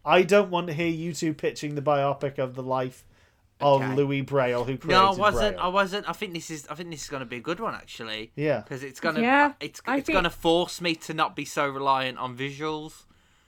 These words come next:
Speaker 2: Um,
Speaker 3: Yeah.
Speaker 2: Yeah, I think
Speaker 3: I'd be impressed if you made a really highly visual show that fit within the concept, though.
Speaker 2: Well, I'm not gonna,
Speaker 3: Somehow.
Speaker 2: so don't get your expectations up.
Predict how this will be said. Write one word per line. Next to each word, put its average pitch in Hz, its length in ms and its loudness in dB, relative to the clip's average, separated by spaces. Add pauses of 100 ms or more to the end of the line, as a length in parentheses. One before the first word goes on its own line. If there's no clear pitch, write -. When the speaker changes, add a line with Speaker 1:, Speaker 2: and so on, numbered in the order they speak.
(360)
Speaker 2:
Um, 131 560 2
Speaker 3:
Yeah. 294 260 8 (1300)
Speaker 2:
Yeah, 170 260 0 (200)
I - 40 -14
think - 280 -10
Speaker 3:
I'd 302 160 4
be 330 120 4
impressed 392 440 2
if 370 140 2
you 330 120 6
made 320 360 2
a 262 240 0
really 294 340 2
highly 262 380 2
visual 247 400 0
show 247 320 0
that - 180 -4 (240)
fit - 380 -2
within 269 480 2
the 190 320 0
concept, - 720 -8
though. 208 340 0 (240)
Speaker 2:
Well, 147 160 6
I'm 151 100 4
not 170 160 2
gonna, 160 260 6
Speaker 3:
Somehow. 196 280 2
Speaker 2:
so 151 160 0
don't 139 240 0
get 139 140 -8
your 131 100 -8
expectations 123 800 -10
up. - 160 -14